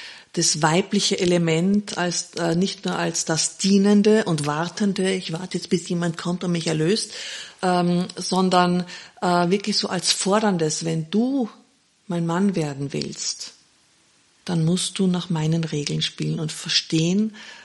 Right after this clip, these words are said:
äh, was mir wichtig ist. Ja.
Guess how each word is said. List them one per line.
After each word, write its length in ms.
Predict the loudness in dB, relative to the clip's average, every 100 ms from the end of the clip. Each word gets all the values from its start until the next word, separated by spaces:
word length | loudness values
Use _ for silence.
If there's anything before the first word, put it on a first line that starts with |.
| -12 -4
äh, 60 |
was 640 | 0 0 0 -2 -4 -4 -2
mir 220 | -2 -2
wichtig 380 | -6 -6 -8 -6
ist. 360 | -4 -4 -8 -16 _ _ _ _ _ _ _ _ -14 -4
Ja. 260 | -2 -2